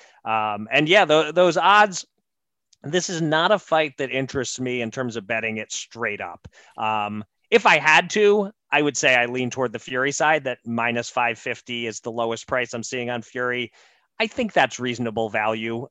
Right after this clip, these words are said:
um, that I'm, I am that confident that he wins this fight. Um, but to me, this is more a fight where you're looking for some props, uh, method of victory,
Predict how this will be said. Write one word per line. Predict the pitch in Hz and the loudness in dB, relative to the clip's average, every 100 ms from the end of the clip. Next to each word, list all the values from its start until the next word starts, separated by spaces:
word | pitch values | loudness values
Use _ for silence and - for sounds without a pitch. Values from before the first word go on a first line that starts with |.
| - | -2
um, | 127 117 113 117 113 117 110 _ _ _ | 2 2 2 0 -4 -8 -10 _ _ _
that | 127 123 | -2 -2
I'm, | 120 123 117 120 117 113 135 | -4 -6 -8 -12 -20 -14 -2
I | 131 | 2
am | 135 131 123 | 2 2 0
that | 123 - | -2 -2
confident | 127 117 123 123 117 | -6 -6 -6 -8 -8
that | 117 | -10
he | 123 | -8
wins | 117 120 107 | -4 -4 -4
this | 117 - | -8 -6
fight. | - 120 127 _ _ _ _ | -2 -2 -2 _ _ _ _
Um, | 131 131 127 123 123 _ | 4 6 6 0 -6 _
but | 165 147 - - 156 - | 4 4 -4 -14 -14 -6
to | 180 | 0
me, | 190 208 196 | 4 4 2
this | 170 156 | -2 -2
is | 139 | -2
more | 139 135 | 0 0
a | 123 | 0
fight | 131 120 | -2 -2
where | 120 | -6
you're | 117 | -6
looking | 113 120 110 | -8 -8 -8
for | 117 | -8
some | 117 113 | -8 -10
props, | 104 127 110 98 - 127 | -6 -4 -2 -6 -12 -12
uh, | 110 110 104 | -10 -8 -6
method | 113 123 120 120 | -2 -2 -2 -8
of | 113 | -8
victory, | 101 113 - 113 110 110 107 | -6 -8 -8 -8 -4 -4 -8